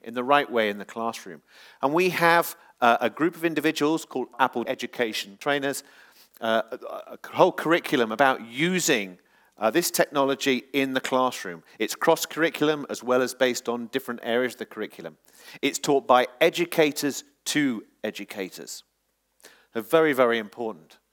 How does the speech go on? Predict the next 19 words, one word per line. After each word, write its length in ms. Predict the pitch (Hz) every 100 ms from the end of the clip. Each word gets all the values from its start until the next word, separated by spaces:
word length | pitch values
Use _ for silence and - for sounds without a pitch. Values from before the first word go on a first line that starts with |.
| _ _ _ _
Content 600 | - 214 214 202 202 -
and 80 | 165
instructional 600 | 151 - 196 - - 175
practices. 760 | - 202 202 202 - 80 - - _ _ _ _ _ _
What 200 | - 220
does 160 | - 175
this 160 | 185 -
do 220 | 190 214
to 120 | -
the 100 | 131
content? 420 | - 185 - 104
We 100 | 135
talked 320 | - - -
a 60 | 160
lot 260 | 147 175 180
about 320 | 156 117 -
that 160 | 113
this 160 | - -
morning. 180 | 147